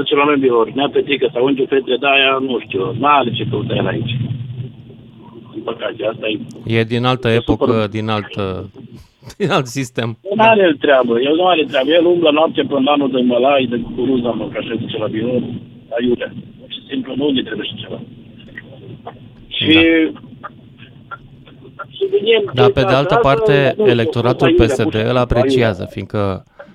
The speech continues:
Speaker 2: o parte din electorat e la fel ca el, pășunist, adică apreciază treaba asta, să fii de la țară, genuin, să fii, să pari implicat acolo. Uh, de fapt, asta e tristețea în România, că oamenii,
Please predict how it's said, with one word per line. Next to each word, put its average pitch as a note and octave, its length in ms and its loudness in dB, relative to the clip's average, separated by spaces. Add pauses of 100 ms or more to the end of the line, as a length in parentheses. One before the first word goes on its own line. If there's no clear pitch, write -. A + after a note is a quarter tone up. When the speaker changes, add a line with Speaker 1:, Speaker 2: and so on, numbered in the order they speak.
(140)
Speaker 2:
o A2 100 -2
parte A2+ 320 0
din A#2 180 -2
electorat F#2+ 680 -4
e D3+ 120 -6
la D3+ 120 -2
fel D#3 200 -4
ca E3+ 180 -2
el, G2 280 -2
pășunist, B2 600 -2 (120)
adică G#2 500 -8 (480)
apreciază C3 1040 -2
treaba C3 300 -2
asta, F#2 380 -6 (260)
să - 160 -14
fii A2+ 180 -10
de G#2+ 120 -4
la F#2+ 140 -4
țară, G#2 360 -4
genuin, G#2 500 -4
să - 160 -12
fii, - 140 -18
să A2 100 -8
pari C#3 300 0
implicat B2+ 480 -2
acolo. G#2 320 -2 (580)
Uh, B2 180 -6 (540)
de C3+ 80 -6
fapt, - 260 -4
asta G#3 180 -6
e F#3+ 40 0
tristețea B2+ 580 -6
în F#2+ 60 -6
România, F#2+ 480 -4
că - 100 -6
oamenii, G2 580 -2